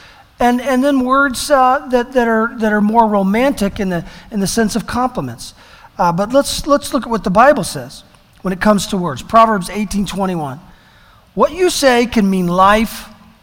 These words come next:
or death. Those who speak with care will be rewarded." Now let's think of that in the context of marriage for a moment.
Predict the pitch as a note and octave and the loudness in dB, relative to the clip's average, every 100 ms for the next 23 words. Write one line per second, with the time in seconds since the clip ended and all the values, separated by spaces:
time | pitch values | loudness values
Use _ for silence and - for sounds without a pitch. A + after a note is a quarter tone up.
0 | _ - E3 C#3 D#3 A#2+ - - - - | _ -8 -6 -2 -2 -4 -6 -14 -14 -20
1 | - _ _ _ _ - - - G3+ C#4 | -20 _ _ _ _ -20 -18 -4 0 0
2 | - D4+ - - C#4 C#4 C4+ - A#3 G#3+ | 0 -4 -4 -2 -2 -2 -6 -4 -2 0
3 | G3 F#3+ E3 F3 E3 D#3+ D#3+ B2 F3 - | 0 0 -2 -2 -2 -2 -4 -6 -10 -20
4 | - - _ _ _ _ _ _ _ _ | -20 -20 _ _ _ _ _ _ _ _
5 | G#3 D#4+ - F#4 F4 B3 A3+ A3+ F#3+ G3+ | 2 2 2 -4 0 4 4 2 -2 0
6 | G3 E3+ F#3+ - E3+ D#3 E3 D#3 C3 - | 0 2 0 -2 -6 -6 -4 -4 -6 -8
7 | C#3 C3 A#2+ A2+ | -8 -8 -10 -12